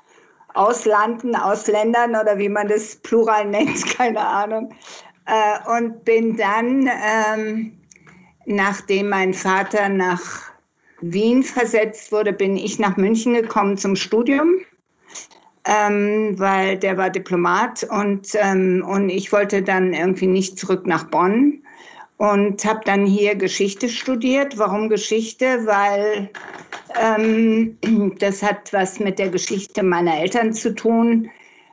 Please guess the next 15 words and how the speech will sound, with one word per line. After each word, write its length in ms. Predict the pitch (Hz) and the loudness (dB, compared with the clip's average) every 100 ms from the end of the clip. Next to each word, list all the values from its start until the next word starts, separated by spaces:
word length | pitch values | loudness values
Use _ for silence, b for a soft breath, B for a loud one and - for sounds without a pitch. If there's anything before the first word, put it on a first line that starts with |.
| - | -4
Die, 420 | 196 190 175 170 - | 0 4 2 0 -2
die 120 | 180 | 2
Mutter 420 | 196 190 208 185 | 2 2 0 2
war, 200 | 190 185 | 2 2
meine 240 | 185 185 | 2 2
Mutter 320 | 175 180 220 190 | 0 0 -2 0
war 340 | 175 170 160 | 0 0 -2
im, 300 | 180 180 170 | -2 0 -2
im 580 | - 175 165 156 156 B B - | -2 -2 0 -2 -4 B B -2
Widerstand 760 | 202 226 254 247 220 214 226 | 2 2 2 -2 -2 0 0
und 180 | 202 175 | -2 -2
war 220 | 180 170 | 0 0
im 140 | 147 170 | 0 0
Ausland. 720 | 143 196 233 214 220 220 - b b b b b - | 0 0 0 0 -2 -6 -14 b b b b b -6
Ähm, 680 | 208 202 196 196 190 190 | -2 2 2 4 2 2